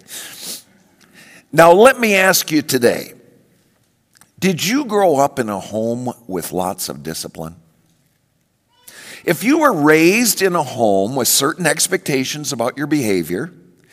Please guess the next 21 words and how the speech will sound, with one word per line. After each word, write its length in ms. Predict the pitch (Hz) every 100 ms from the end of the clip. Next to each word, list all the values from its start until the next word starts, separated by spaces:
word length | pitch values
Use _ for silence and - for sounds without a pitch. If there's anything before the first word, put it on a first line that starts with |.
| - - -
and 240 | 170 151
certain 420 | - 190 214 226
consequences 1080 | - 151 175 156 - 147 131 123 143 160 131
if 120 | 117
you 120 | 127
didn't 260 | 120 127 120
meet 220 | 113 113
those 180 | 127 117
expectations, 960 | 120 - 110 - 85 82 104 127 - - _ _ _ _ - - -
you 140 | - 214
were 260 | 226 120 -
actually 840 | 156 160 - - 78 73 69 71 _ _ _ _ -
a 40 |
very 380 | 76 92 165 117
blessed 400 | 87 101 104 -
person. 400 | 113 151 - - _ _ _ _ _ _ _ _ - - - _
Here's 300 | - 185 214
what 100 | 170
the 60 | 143
Bible 320 | 127 123 113
says, 640 | - 139 120 - - -